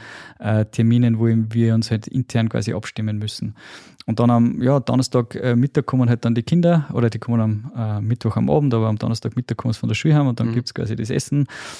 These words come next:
Speaker 1: Und, äh, jetzt sind's eh schon in einem Alter, wo dann meistens irgendwie es spannender ist, mit den Freundinnen zu spielen als mit dem Papa. Das heißt, da kann ich dann von zu Hause aus arbeiten und am Freitag quasi ist halt auch der Tag, wo ich,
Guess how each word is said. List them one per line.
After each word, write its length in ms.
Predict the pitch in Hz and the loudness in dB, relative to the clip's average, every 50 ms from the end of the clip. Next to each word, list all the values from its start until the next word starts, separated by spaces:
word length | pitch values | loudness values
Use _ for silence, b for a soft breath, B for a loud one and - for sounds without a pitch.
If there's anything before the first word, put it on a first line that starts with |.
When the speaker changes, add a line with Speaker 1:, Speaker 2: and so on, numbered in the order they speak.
| B B | B B
Speaker 1:
Und, 340 | - - 117 107 - - - | -4 -4 -4 -4 -4 -4 -2
äh, 160 | - 120 113 | 0 2 2
jetzt 200 | 113 113 113 - | 2 2 2 2
sind's 140 | - 113 110 | 0 -2 0
eh 120 | - - 117 | 0 0 2
schon 120 | 127 127 | 4 4
in 40 | 127 | 4
einem 160 | 127 123 - | 4 2 2
Alter, 240 | - 120 - 127 113 | 0 0 0 0 0
wo 80 | 120 117 | 2 2
dann 140 | 117 117 | 2 2
meistens 320 | 123 120 117 - 123 123 - | 2 0 0 0 -2 -4 -2
irgendwie 500 | - 127 127 123 117 120 123 123 120 123 | 0 0 2 2 2 2 2 2 2 0
es 300 | - - 120 117 - - | -2 -4 -6 -6 -6 -8
spannender 420 | - - 117 120 127 123 123 123 123 | -4 0 2 2 2 2 2 2 2
ist, 140 | 123 117 | 2 2
mit 160 | 123 123 113 - | 0 -2 -2 -2
den 80 | 117 | -4
Freundinnen 400 | - - 127 127 139 143 135 127 | -2 -2 0 0 2 2 2 0
zu 140 | - - 131 | 0 -2 -2
spielen 240 | - 135 131 131 127 | 0 0 0 2 0
als 140 | 120 113 113 | 0 0 0
mit 100 | 117 117 | 0 0
dem 40 | |
Papa. 360 | 127 131 135 131 - 147 135 123 | 0 0 0 2 4 4 4 4
Das 100 | 123 127 | 2 2
heißt, 180 | 123 120 123 | 2 2 0
da 60 | 123 | 0
kann 160 | 113 - 120 120 | 0 0 0 0
ich 60 | 120 | 0
dann 180 | 120 120 117 | 0 0 0
von 180 | 110 - 123 110 | -2 -2 -4 -4
zu 140 | - 113 110 | -2 0 2
Hause 240 | 123 139 135 139 127 | 2 2 2 2 2
aus 80 | 123 | 0
arbeiten 380 | 123 - 123 123 123 123 - 120 | 0 0 0 0 0 0 0 0
und 100 | 117 113 | 0 0
am 60 | 110 | 0
Freitag 340 | - 117 117 - - - 117 | -2 -4 -4 -4 -4 -6 -4
quasi 220 | - 123 107 110 | -4 -4 -4 -2
ist 100 | 113 101 | -2 -2
halt 140 | 113 117 - | -2 -2 -2
auch 100 | - - | -4 -6
der 140 | - - - | -8 -10 -8
Tag, 260 | - - - 117 - | -4 -4 -4 -2 -2
wo 80 | 117 110 | -2 -2
ich, 100 | 104 | -2